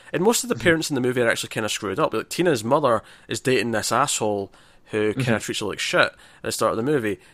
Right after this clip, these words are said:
Speaker 1: You know, Nancy's mother has a drinking problem. Uh, her dad seems okay, just kinda buried in his own job. Although he, he does kinda
Speaker 2: Yeah.
Speaker 1: use her as bait at one point, but she's not very happy about it.
Speaker 2: <laughs>
Speaker 1: Um, you know, and you, you see, you see, uh, Johnny Depp's parents, like,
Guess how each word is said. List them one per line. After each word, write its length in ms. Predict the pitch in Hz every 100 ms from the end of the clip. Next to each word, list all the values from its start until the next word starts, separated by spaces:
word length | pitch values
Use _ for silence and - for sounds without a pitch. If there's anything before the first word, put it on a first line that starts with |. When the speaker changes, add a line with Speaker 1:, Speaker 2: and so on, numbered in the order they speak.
| _
Speaker 1:
You 200 | - 104
know, 60 | 104
Nancy's 420 | 113 117 117 113
mother 300 | 113 110 107
has 180 | 101 101
a 100 | 110
drinking 360 | 147 156 - 110
problem. 440 | 107 101 90 90 - - -
Uh, 200 | 117 120
her 120 | 170
dad 220 | 170 262
seems 240 | 262 220 - 120
okay, 580 | 131 - 190 208 240 - _ _
just 160 | - -
kinda 160 | 185 135
buried 260 | 113 127
in 80 | 120
his 80 | 113
own 140 | 117
job. 340 | 104 101 90 - -
Although 160 | 131 139
he, 60 | 147
he 60 | 139
does 120 | 147
kinda 180 | - 131
Speaker 2:
Yeah. 40 |
Speaker 1:
use 100 | 107
her 200 | 117 110 -
as 140 | 107
bait 280 | 92 107 85
at 80 | 90
one 160 | 95 92
point, 300 | 95 95 -
but 120 | 101
she's 160 | - 107
not 100 | 101
very 160 | 101 95
happy 220 | - 104
about 180 | 95 -
it. 60 | - - - - -
Speaker 2:
<laughs> 0 |
Speaker 1:
Um, 380 | 107 107 107 - - - _
you 140 | - 240
know, 120 | 160
and 180 | 131 147
you, 100 | 143
you 200 | 131 139
see, 280 | - 143
you 60 | 113
see, 600 | - 131 123 120 120 117 -
uh, 340 | 107 107 101
Johnny 260 | 98 117 113
Depp's 240 | 143 165
parents, 380 | - 117 98 -
like, 320 | 104 - -